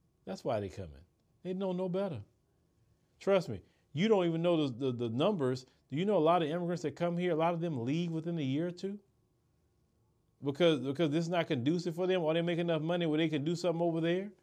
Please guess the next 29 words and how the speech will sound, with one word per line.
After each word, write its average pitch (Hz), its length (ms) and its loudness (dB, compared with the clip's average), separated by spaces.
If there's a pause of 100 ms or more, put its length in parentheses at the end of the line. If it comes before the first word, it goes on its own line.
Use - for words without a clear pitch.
(400)
A 165 40 2
lot 214 220 4
of 214 60 2
immigrants 165 420 -2
leave, 113 380 0
especially 185 480 -2
even 170 240 0
if 170 140 0 (140)
I 131 120 0
read 170 280 2
about 170 220 2
Mexicans. 156 600 -4
A 101 40 -10
lot 170 200 4
of 151 80 -2
Mexicans 170 580 -4
are 117 60 -2
leaving 101 380 -8 (720)
because 147 360 4
they 180 160 2
like, 170 220 2
"What's 175 160 0
the 180 60 -4
point 180 220 -2
of 170 60 -2
me 180 100 0
being 175 360 -2
there?" 202 160 0
Especially 156 600 0